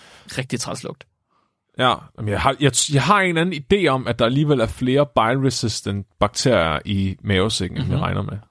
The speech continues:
Speaker 1: Jamen, det tror jeg, du har fuldstændig ret i.
Speaker 2: Åh, det var virkelig underligt.
Speaker 1: Ja, så, øh, en mand, der havde drukket sig stiv for at slå sig selv ihjel, hvor man så troede, han var stiv, men han var faktisk ædru.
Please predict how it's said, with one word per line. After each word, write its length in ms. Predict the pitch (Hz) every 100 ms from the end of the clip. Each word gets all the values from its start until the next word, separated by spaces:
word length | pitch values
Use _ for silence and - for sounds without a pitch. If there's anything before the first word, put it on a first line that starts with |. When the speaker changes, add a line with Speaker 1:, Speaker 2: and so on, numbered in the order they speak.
| _ _ _ _ _ _ _ _ _ -
Speaker 1:
Jamen, 140 | 123
det 100 | 135
tror 100 | 175
jeg, 40 | 175
du 60 |
har 60 | -
fuldstændig 340 | 127 120 120 -
ret 140 | 117
i. 60 | - _ _ _
Speaker 2:
Åh, 80 | - - -
det 80 | 127
var 120 | 123
virkelig 320 | 98 131 123
underligt. 360 | - 110 117 92
Speaker 1:
Ja, 160 | - 185 - _ _
så, 320 | - 151 143
øh, 460 | 135 123 120 120 139 160 _ _
en 140 | 156
mand, 200 | 156 185 - _ -
der 80 | 127
havde 160 | 135
drukket 280 | 127 135 127
sig 100 | 131
stiv 320 | - 190 - -
for 240 | - 135
at 60 | 123
slå 140 | 135
sig 120 | 123
selv 180 | 127 151
ihjel, 180 | 127 127
hvor 120 | 139
man 100 | 123
så 120 | 127
troede, 280 | 131 160 175
han 160 | 156 120
var 100 | 120
stiv, 300 | - 131 -
men 120 | 123
han 100 | 123
var 80 | 123
faktisk 340 | 135 135 -
ædru. 260 | 113 120